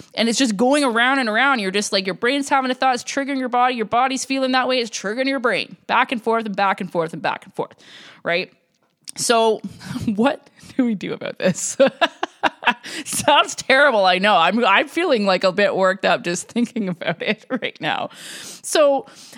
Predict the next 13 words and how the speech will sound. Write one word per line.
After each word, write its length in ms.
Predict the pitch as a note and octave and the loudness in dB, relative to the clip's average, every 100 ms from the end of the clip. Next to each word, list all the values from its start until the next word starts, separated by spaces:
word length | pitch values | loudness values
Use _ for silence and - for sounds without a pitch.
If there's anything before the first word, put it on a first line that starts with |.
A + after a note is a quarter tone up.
| - | 0
action 320 | C#4 F#4 D#4+ | 2 2 0
items 380 | D4 B3 G3+ F#3 | 2 2 0 -2
for 140 | A#3+ A3 | -2 -2
today's 340 | B3+ A3+ A3 | 0 0 2
episodes, 540 | A3 A#3 A3 F#3 F3 | 0 0 -2 0 -2
folks. 280 | - E3+ D#3 | -2 -2 0
There's 180 | G#3+ G#3 | 0 0
a 80 | A#3+ | 2
couple 300 | C#4+ C#4+ C#4+ | 2 2 0
things. 340 | A3 G#3 A#3 | 2 2 2
Well, 120 | - | -2
first 360 | - C#4 C4+ - | 0 0 0 2
off, 360 | G3 G#3 A#3+ | 2 2 0